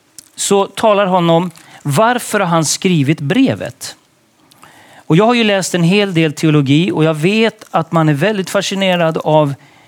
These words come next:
Johannes början. "I begynnelsen var ordet och ordet var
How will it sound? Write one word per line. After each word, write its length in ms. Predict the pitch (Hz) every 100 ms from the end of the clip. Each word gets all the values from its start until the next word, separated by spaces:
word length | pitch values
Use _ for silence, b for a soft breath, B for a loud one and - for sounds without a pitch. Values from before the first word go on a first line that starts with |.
| b b
Johannes 680 | 139 151 170 170 147 - - -
början. 680 | 131 190 156 156 170 107
"I 260 | 101 123 123
begynnelsen 760 | 135 135 165 165 160 175 160
var 340 | 123 147 156 156
ordet 560 | 151 170 - - -
och 100 | - -
ordet 440 | 165 170 170 160
var 280 | 143 139 143